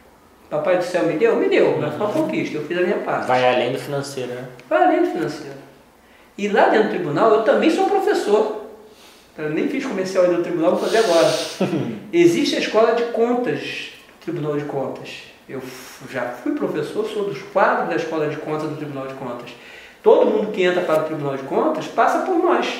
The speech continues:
Speaker 1: na sala de aula, pra aprender. O que que é o Tribunal de Contas na fiscalização de atos de governo, de atos contábeis, de atos financeiros, de atos de pessoal?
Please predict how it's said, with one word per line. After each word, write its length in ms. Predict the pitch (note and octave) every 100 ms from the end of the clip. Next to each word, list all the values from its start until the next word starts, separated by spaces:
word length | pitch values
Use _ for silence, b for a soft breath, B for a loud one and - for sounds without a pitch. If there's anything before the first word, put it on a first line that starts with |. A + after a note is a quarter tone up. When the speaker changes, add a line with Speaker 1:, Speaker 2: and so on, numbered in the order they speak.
| -
Speaker 1:
na 100 | E3+
sala 300 | E3 F#3+ G3+
de 100 | G3+
aula, 200 | G#3 G#3
pra 100 | B3
aprender. 420 | B3 D#4 C4+ C4 B3+ - B B B
O 60 | -
que 180 | - F4+
que 100 | -
é 80 | A3
o 100 | G#3+
Tribunal 420 | - G#3 F#3 F3+
de 80 | F3+
Contas 280 | F3+ F#3+ F#3
na 80 | F3
fiscalização 640 | - F3 E3+ D3+ D#3+ D#3+
de 220 | D#3 D3
atos 360 | D3+ D#3 D3+ C#3
de 60 |
governo, 600 | C3+ C3+ C3+ F#3+ G3+ G#3+ B B B
de 160 | C#3 D3+
atos 280 | D#3+ D#3+ -
contábeis, 600 | C3+ B2+ F3 G3 F#3 D3+
de 80 |
atos 200 | D3+ D3
financeiros, 600 | - C3+ C3 F3 G3+ G3
de 60 | F3
atos 260 | D#3+ E3 D#3
de 60 |
pessoal? 640 | D#3 D3+ - C3 G#2 -